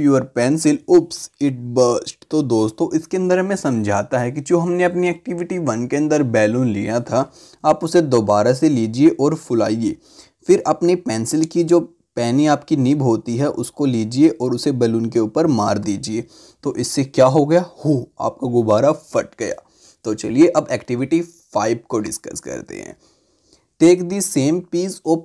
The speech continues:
paper which you used in activity one, draw an aeroplane on it and cut it outline figure six point four।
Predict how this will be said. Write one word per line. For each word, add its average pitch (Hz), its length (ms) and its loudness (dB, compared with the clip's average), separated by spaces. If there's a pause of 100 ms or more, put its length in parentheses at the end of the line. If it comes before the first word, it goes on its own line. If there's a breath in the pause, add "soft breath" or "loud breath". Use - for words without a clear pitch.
(100)
paper 131 600 2
which 156 200 -2
you 165 300 4
used 165 260 2
in 156 200 0
activity 147 600 0
one, 131 480 0
draw 160 200 6 (100)
an 156 180 -2
aeroplane 135 540 -2 (120)
on 127 220 -2 (180)
it - 120 -8 (120)
and 131 160 -2 (140)
cut 147 140 2 (180)
it - 180 -8 (140)
outline 120 680 0 (160)
figure 127 240 -2
six - 180 -4 (240)
point 120 240 -2 (140)
four। 175 140 4